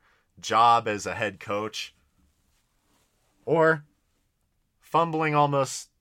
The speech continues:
thirty million dollars because your pride felt hurt about some things that the organization of the Philadelphia seventy-sixers, uh, has said about you in the media, you know? But, uh, I think,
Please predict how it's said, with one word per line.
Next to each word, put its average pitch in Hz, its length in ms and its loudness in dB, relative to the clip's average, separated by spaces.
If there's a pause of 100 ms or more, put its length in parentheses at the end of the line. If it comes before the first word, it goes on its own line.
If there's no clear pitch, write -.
thirty 156 360 0
million 131 400 -2
dollars 107 680 -2 (340)
because 98 640 -6 (460)
your 98 340 -8
pride 117 380 -2
felt 92 300 -6 (160)
hurt 90 360 -8
about 87 320 -10
some 90 180 -14
things 90 360 -14
that 87 260 -8
the 95 100 -12
organization 90 760 -10
of 82 180 -18 (260)
the 110 80 -14
Philadelphia 92 580 -4
seventy-sixers, 85 1040 -10 (320)
uh, 87 500 -4
has 92 360 -10
said 127 240 -4
about 98 300 -4
you 92 160 -10
in 92 100 -12
the 95 60 -14
media, 110 400 -12 (500)
you 107 140 -16
know? 101 180 -12 (960)
But, 120 300 0 (580)
uh, 131 300 4
I 160 80 -2
think, 190 340 -6